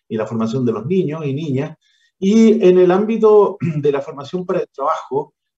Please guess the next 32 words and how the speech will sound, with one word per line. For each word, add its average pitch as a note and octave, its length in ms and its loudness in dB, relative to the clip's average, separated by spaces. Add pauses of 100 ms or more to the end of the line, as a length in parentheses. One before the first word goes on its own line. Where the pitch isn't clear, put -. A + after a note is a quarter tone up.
(100)
hemos E3+ 200 -2
venido F#3 280 4
trabajando F3 840 -2
en D#3+ 340 -10
formación C#3 520 -8
técnica, D#3+ 680 -8 (300)
tanto D3+ 520 0
en B2+ 100 2
educación A#2+ 500 -2
media D3+ 400 -4
como B2+ 220 -4
en A#2+ 60 -2
educación A#2 420 -8
superior. B2+ 640 0 (360)
Eh, A#2 760 2
y C#3 320 -2
yo D#3 120 2
diría F#3 340 4
que F3+ 80 -2
ahí F#3 180 -2
hay F#3+ 180 2
un F#3 140 -2
par F3+ 240 -4
de G3 80 -8
iniciativas F3 640 -6
tal C#3+ 160 -10
vez D#3+ 140 -16
interesantes D3 680 -8
que - 80 -20
comentar. B2 540 -6 (340)
Uno F#3 240 2
son E3+ 420 -2